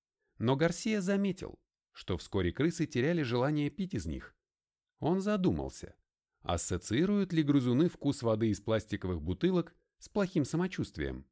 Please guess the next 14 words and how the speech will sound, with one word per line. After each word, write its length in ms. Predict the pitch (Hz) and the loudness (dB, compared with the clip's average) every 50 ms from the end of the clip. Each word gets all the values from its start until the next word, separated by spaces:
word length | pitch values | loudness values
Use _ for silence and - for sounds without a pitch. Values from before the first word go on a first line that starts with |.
| _ _ _ _ _ _ _ - | _ _ _ _ _ _ _ -6
вызванным 540 | 92 85 87 90 78 78 90 92 98 101 | -2 0 2 2 2 2 0 0 0 0
радиацией. 640 | 110 120 120 147 170 170 - - - - 65 64 - - _ _ _ _ _ _ _ _ _ _ _ _ _ - | 0 -2 -2 -2 -2 -4 -4 -4 -6 -6 -8 -8 -12 -16 _ _ _ _ _ _ _ _ _ _ _ _ _ -6
Он 180 | 101 95 90 | -6 -4 -4
сам 300 | 85 - - 190 202 190 | -4 -4 -4 -4 -4 -2
был 120 | 165 170 147 | -4 -4 -4
хорошо 400 | - - 135 127 120 - 147 139 | -2 -2 -2 -2 -2 -2 -6 -6
знаком 360 | 120 120 117 - - 123 113 | -6 -6 -8 -6 -6 -8 -8
с 60 | - | -8
тошнотой. 580 | - 127 - - 135 139 - - 156 90 - _ _ _ _ _ _ _ _ _ _ _ _ _ _ | -8 -10 -8 -6 -8 -8 -6 -8 -10 -10 -12 _ _ _ _ _ _ _ _ _ _ _ _ _ _
Во 160 | 87 87 92 | -4 -2 0
время 240 | 90 95 92 90 87 | 0 0 0 -2 -4
Второй 320 | 78 - - 90 90 87 85 | -6 -4 -4 -2 -2 -2 -4
мировой 360 | 85 80 78 80 80 80 76 | -4 -4 -4 -4 -4 -6 -6
войны 380 | 71 73 71 76 110 156 151 | -6 -6 -6 -6 -6 -6 -8